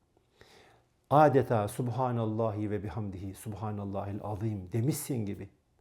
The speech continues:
Cenab-ı Hakk'ı onu, onun en çok beğendiği, takdir ettiği, tasvip ettiği, sevabını çokça yazdığı,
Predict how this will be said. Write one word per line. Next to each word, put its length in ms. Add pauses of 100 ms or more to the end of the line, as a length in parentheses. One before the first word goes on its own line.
(480)
Cenab-ı 360
Hakk'ı 580 (160)
onu, 340 (180)
onun 360
en 200
çok 280
beğendiği, 580
takdir 420
ettiği, 520 (360)
tasvip 460
ettiği, 580 (1300)
sevabını 520
çokça 340
yazdığı, 760